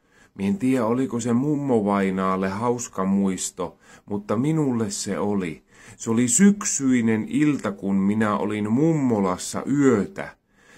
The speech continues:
Ja mummo poltti tupakkia. Hän kävi aina ulkona tupakilla. Hänellä oli semmonen lasitettu parveke. No niin, ja minä vanhana koijarina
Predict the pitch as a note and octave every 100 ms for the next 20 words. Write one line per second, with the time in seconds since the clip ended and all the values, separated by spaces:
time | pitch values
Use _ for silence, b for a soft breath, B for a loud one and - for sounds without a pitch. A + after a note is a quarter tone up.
0 | b G2 G2+ D#3+ G#3 F3 C3 G#2+ D#3 D3+
1 | - A2+ G#2 F#3+ E3 B2+ F#2+ - _ -
2 | E2+ - - _ b b b - A2+ G#2+
3 | B2+ B2 B2+ D3+ C#3 B2 D#3 E3 - A#2
4 | G#2 G2+ C#3+ - B2+ G#2 F2+ E2+ F2 G2+
5 | G2+ G#2 G#2+ G#2 A2 G#2+ D3 D#3 D#3+ B2
6 | G2+ F2 - F#2+ - _ C#3+ C#3+ A#2 G2
7 | D2+ - - - _ _ B B B B
8 | B _ _ G2 G2+ A2 C3 B2+ A2 E2+
9 | - b b _ F#2+ G#2+ D#3 D#3+ D3 A2+
10 | C#3 D3+ A#2+ A#2+ A2 G2+ G2+ D3+ D#3 C3+
11 | A#2 G2+ F#2+ F#2 F#2